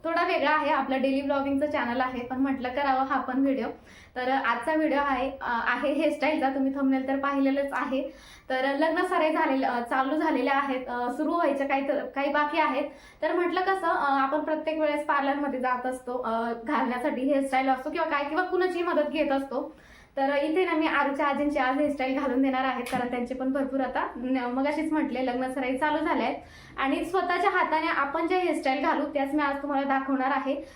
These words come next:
जेणेकरून, अ, कुठलंही लग्न सराई असेल तर तुम्ही इन्स्टंट स्वतःची जी हेअरस्टाईल आहे ती घालू शकाल, सोप्यात सोपी.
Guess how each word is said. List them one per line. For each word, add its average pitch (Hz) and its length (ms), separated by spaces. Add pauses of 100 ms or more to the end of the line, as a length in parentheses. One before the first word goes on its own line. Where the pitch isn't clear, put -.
(180)
जेणेकरून, 330 500
अ, 269 160
कुठलंही 302 420
लग्न 269 240
सराई 269 260
असेल 277 280
तर 269 100
तुम्ही 277 220
इन्स्टंट 269 420
स्वतःची 277 460
जी 226 160
हेअरस्टाईल 277 520
आहे 277 220
ती 311 60
घालू 294 260
शकाल, 302 300 (420)
सोप्यात 330 360
सोपी. 330 440